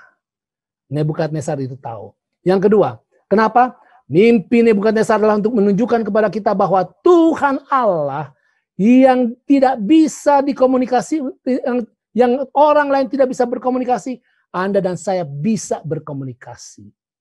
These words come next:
Yang ketiga, ne-, mum-, mimpi Nebukadnezar itu diberikan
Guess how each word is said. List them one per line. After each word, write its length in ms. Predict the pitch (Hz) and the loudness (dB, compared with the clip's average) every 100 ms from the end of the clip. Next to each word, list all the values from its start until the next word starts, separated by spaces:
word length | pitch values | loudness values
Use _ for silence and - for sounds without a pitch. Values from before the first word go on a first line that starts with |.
| _ _ 160 | _ _ -4
Yang 240 | 202 202 | -2 -2
ketiga, 320 | 254 180 143 | -4 -6 -6
ne-, 240 | 139 214 226 | -6 -6 -6
mum-, 320 | 190 226 277 269 | -2 -2 -2 -2
mimpi 320 | 254 269 262 | 0 0 0
Nebukadnezar 560 | 254 247 247 247 247 | -4 -2 -4 -2 -4
itu 240 | 233 220 254 | -6 -6 -6
diberikan 400 | 226 240 254 | -4 -6 -6